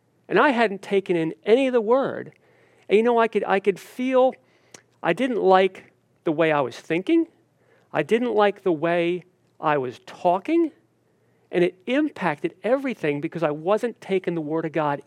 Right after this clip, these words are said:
in. And it's so easy to do when you think all these other things are important. But the most important thing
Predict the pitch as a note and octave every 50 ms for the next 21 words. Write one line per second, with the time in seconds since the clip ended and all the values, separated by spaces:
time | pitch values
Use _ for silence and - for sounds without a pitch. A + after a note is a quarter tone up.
0 | _ _ - G#3 B3 B3+ A#3 C3+ - - - _ _ _ _ _ _ _ _ _
1 | _ _ _ _ _ _ _ _ _ _ - E3 E3 E3+ F3+ E3 _ _ _ _
2 | _ _ - F#3 F#3 - - - - A3+ A3+ A#3 A#3 A3+ - _ _ - B3 A#3+
3 | A#3 A#3+ A3 - B3 A3+ - - A3 F3+ - A#3+ A#3+ G3 D3+ C3+ C#3+ E3 - _
4 | _ _ _ _ _ _ _ - E3 F3 F#3 F3+ F#3 F#3+ F#3 F3 - - G#3 G3+
5 | F#3+ G3 - - - F#3+ F#3 G3 G#3 F#3+ G3 G3+ F3 - F3+ F3+ F3 - - F#3
6 | E3+ E3 D3+ E3+ D#3+ D#3 D#3 - - A#3 G3+ D3+ C#3+ C3 - _ _ _ _ _
7 | _ _ - F#3 F3+ F#3 - F3 F3 F3+ F3 E3+ - F#3 E3+ D#3+ - - - C4+
8 | D4+ - A3 F#3+ - - C#3 B2 B2+ E3+